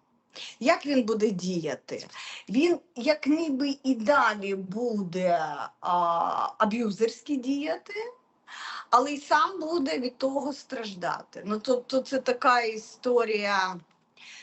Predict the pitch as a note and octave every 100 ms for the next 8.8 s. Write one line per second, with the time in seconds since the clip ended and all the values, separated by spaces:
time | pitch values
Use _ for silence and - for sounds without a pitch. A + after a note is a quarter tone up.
0 | - - G3+ G3 - - G4+ G4 - C4
1 | C4 - A#3+ C4 D4 D4 C4+ F#3+ F#3 E3+
2 | E3 E3+ - D#3+ D#3 D3 - - B3+ C4
3 | C#4+ D4+ D4 E4 D#4 D4 - B3 A3+ C4
4 | C#4 A#3+ F#3+ E3 D#3+ A#3 B3+ - D3+ _
5 | _ _ _ _ _ _ _ - B3 -
6 | - A#3 A#3 C#4 D#4 - G3 - _ _
7 | _ _ - A3+ A#3 A#3+ A#3+ A3 G3 F#3
8 | F3+ F3 E3+ E3 D3+ E3+ - -